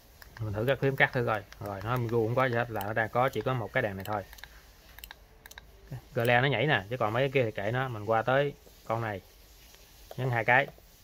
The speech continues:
Chờ nó sáng, mình nhấn phím hai. Rồi sau đó nhấn phím hai cái nữa. Rồi như vậy là chúng ta đã có hai cái này. Lưu ý là cái bo một kênh á, là cái đường ra chỗ này nè,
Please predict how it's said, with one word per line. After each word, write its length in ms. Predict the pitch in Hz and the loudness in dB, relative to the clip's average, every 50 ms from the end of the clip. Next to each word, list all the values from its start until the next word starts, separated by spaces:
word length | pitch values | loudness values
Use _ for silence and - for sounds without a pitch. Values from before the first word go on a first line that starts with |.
| - - - - - - - - - - - - - - - - - - - - - - - - | -20 -20 -20 -20 -20 -20 -20 -20 -20 -20 -20 -20 -20 -20 -20 -20 -20 -20 -20 -20 -20 -20 -18 -14
Chờ 100 | - 104 | -12 -8
nó 140 | 104 110 120 | -6 -6 -2
sáng, 300 | 117 127 123 131 143 117 | 0 2 2 2 2 -2
mình 100 | 113 107 110 | -4 -6 -4
nhấn 120 | 117 127 | -2 0
phím 140 | 131 143 139 | 2 2 4
hai. 220 | 131 123 110 98 - - - - - - - - - - - - - - - - - - - - - - - - - - - - - - - - - - - - - | 4 4 2 0 -4 -12 -20 -20 -20 -20 -20 -20 -20 -20 -20 -20 -20 -20 -20 -20 -20 -20 -20 -20 -20 -20 -20 -20 -20 -20 -20 -20 -20 -20 -20 -20 -20 -20 -20 -14 -10
Rồi 120 | 110 104 | -8 -6
sau 100 | 98 110 | -2 0
đó 80 | 117 123 | 2 2
nhấn 180 | 135 139 143 143 | 2 2 0 0
phím 140 | - 143 | 0 0
hai 140 | 127 120 117 | 0 0 0
cái 100 | 113 123 | 0 0
nữa. 200 | 117 113 117 131 - - - - - - - - - - - - - - - - - - - - - - - - - - - - - - - - - | 0 0 -2 -2 -4 -8 -16 -18 -20 -20 -20 -20 -20 -20 -20 -20 -20 -20 -20 -20 -20 -20 -20 -20 -20 -20 -20 -20 -20 -20 -20 -20 -20 -20 -20 -16 -12
Rồi 240 | 113 107 104 101 101 98 | -8 -8 -6 -6 -6 -8
như 80 | 107 117 110 | -6 -6 -4
vậy 120 | 104 101 | -2 -2
là 120 | 110 107 101 | -2 -2 -2
chúng 180 | 113 123 135 | -2 -2 -2
ta 120 | 123 113 104 | 0 -2 -2
đã 100 | 104 107 | -2 -2
có 140 | - 127 127 | 0 0 0
hai 180 | 117 113 110 | 0 -2 -2
cái 100 | 110 123 | 0 0
này. 180 | 120 110 98 95 - - - - - - - - - | 0 0 -2 -6 -10 -16 -20 -20 -20 -20 -14 -2 4
Lưu 140 | 127 131 139 | 6 8 10
ý 180 | 147 165 175 | 10 8 8
là 140 | 156 120 107 | 4 2 4
cái 120 | - 139 | 4 4
bo 160 | 143 123 123 120 | 6 8 6 6
một 220 | 110 98 - - | 4 0 0 4
kênh 220 | - 127 127 127 | 4 4 6 6
á, 140 | 127 143 139 - - - - - - - | 4 2 0 -2 -8 -20 -20 -20 -14 -8
là 120 | 113 104 | -8 -2
cái 140 | 104 - 139 | 0 2 2
đường 200 | 135 120 113 110 | 4 2 2 4
ra 220 | 113 120 123 123 123 | 8 8 10 10 8
chỗ 60 | 135 | 6
này 140 | 135 127 110 | 4 2 2
nè, 120 | 104 101 | 0 -4